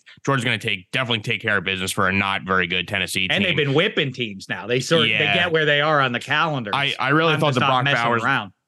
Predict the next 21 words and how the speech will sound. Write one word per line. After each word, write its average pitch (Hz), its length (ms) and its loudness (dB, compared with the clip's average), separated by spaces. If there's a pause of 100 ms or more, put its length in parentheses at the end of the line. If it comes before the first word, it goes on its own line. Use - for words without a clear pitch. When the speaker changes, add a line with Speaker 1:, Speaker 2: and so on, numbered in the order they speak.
Speaker 1:
Right. 110 280 0
I 113 140 0
thought 135 120 -2
the 123 80 -2
Brock 110 240 0
Bowers 107 260 0
loss 101 240 0
would 107 120 -2
have 98 80 -2
been 98 200 0
huge, 101 460 -2
but, 101 140 0
like, 95 360 0
uh, 90 280 0
Ladd 101 260 -2
McConkey, 95 720 -2
they, 92 240 -2
like, 92 180 -2
they 98 160 -2
finally 95 520 0
just, - 320 -2